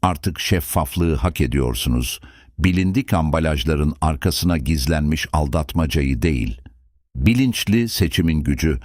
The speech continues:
kahve markalarındaki bu gizli riskleri anlamak, ortak zemin korku yaratmakla ilgili değil, karar alma konusunda size güç vermekle ilgilidir. Günlük sağlık rutinleriniz hakkında bilgilendirileceksiniz.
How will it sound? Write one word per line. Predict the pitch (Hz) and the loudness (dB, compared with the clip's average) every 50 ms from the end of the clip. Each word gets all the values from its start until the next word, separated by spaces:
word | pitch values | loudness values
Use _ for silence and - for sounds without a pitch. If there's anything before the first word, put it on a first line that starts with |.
| - - - _ _ | -10 -20 -20 _ _
kahve | - 120 117 101 92 117 139 131 | 0 0 0 2 0 0 0 2
markalarındaki | 107 95 87 76 - - 92 82 82 76 73 71 67 78 78 - - 95 71 62 73 | 2 0 0 -2 -2 -2 0 0 0 0 0 0 0 0 -2 0 -2 -2 -2 0 0
bu | 117 127 95 | 0 0 0
gizli | 90 85 73 62 64 76 78 64 | 0 0 0 0 0 0 0 0
riskleri | 64 58 - - - 71 71 67 69 73 62 | 0 -2 -4 -4 -2 -2 0 0 0 0 0
anlamak, | 62 62 62 62 58 55 53 - - - - - - _ _ _ _ _ _ - | 0 0 0 0 0 0 -2 -4 -6 -10 -20 -20 -20 _ _ _ _ _ _ -2
ortak | 82 78 76 - - 117 117 - | -2 -2 0 0 -2 -2 -2 -2
zemin | - 82 76 69 73 73 82 | -2 -2 0 0 0 0 0
korku | - - 87 78 73 - - 101 | 0 0 0 0 0 0 0 0
yaratmakla | 85 76 71 71 67 - - 90 85 82 - - 78 71 | 0 0 0 -2 -2 -2 0 0 0 0 -2 -2 -2 0
ilgili | 67 65 62 60 73 65 67 60 | 0 0 0 0 0 0 0 0
değil, | - 85 80 69 62 58 58 - - - - _ _ _ | 0 0 0 0 0 -2 -4 -6 -10 -18 -20 _ _ _
karar | - - 87 90 120 139 120 | 0 2 2 2 2 0 0
alma | 87 73 69 67 76 - | 0 0 0 0 0 0
konusunda | - - 85 76 76 73 - - 73 65 62 80 80 76 - - - _ - | 0 0 0 0 0 0 0 0 0 0 0 0 -2 -2 -6 -12 -20 _ -6
size | - - 90 67 76 87 80 | -2 0 0 2 2 0 0
güç | 64 73 87 80 - - 73 | 0 -2 -2 -2 -2 -2 -2
vermekle | 73 71 71 71 80 80 - - 62 60 | 0 0 0 0 0 0 -2 -2 -2 -2
ilgilidir. | 57 58 58 60 64 57 58 - 57 55 - - - - - - _ _ _ _ _ _ _ - | -2 0 0 0 0 0 0 0 -2 -4 -4 -6 -10 -14 -20 -20 _ _ _ _ _ _ _ 0
Günlük | 104 98 98 110 147 143 - | 2 4 4 2 2 0 0
sağlık | - 196 80 78 78 87 92 78 - | 0 0 2 2 2 0 -2 -2 0
rutinleriniz | 78 78 - - 82 76 73 73 73 73 80 101 95 - - | 0 0 2 2 2 2 2 2 2 2 2 0 0 0 0
hakkında | 69 62 65 - - 69 71 85 90 71 60 | -2 -2 -2 0 0 0 2 0 0 0 0
bilgilendirileceksiniz. | 78 71 65 76 73 73 71 71 67 69 65 65 64 65 - - 65 60 - - - 62 58 58 - - - | -2 0 0 0 0 0 0 0 0 0 0 0 0 0 0 0 0 -2 -2 -2 -2 -2 -2 -2 -2 -4 -8